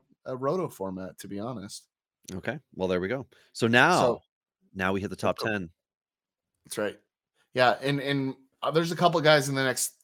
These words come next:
Speaker 1: few that are my core guys at the position here. Um,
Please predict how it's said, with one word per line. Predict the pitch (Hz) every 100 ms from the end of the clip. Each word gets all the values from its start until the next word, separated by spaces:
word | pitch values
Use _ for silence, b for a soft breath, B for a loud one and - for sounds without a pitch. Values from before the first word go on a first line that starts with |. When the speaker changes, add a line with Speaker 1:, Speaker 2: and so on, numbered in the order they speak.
| _ -
Speaker 1:
few | - 147 139
that | 123
are | 113
my | 110 113 117 117 110 - _ _
core | - 123 113
guys | 113 113 110 107 101
at | 101 110
the | 110
position | 107 110 110 110 107
here. | 101 104 101 b b b _
Um, | 107 110 107 104 104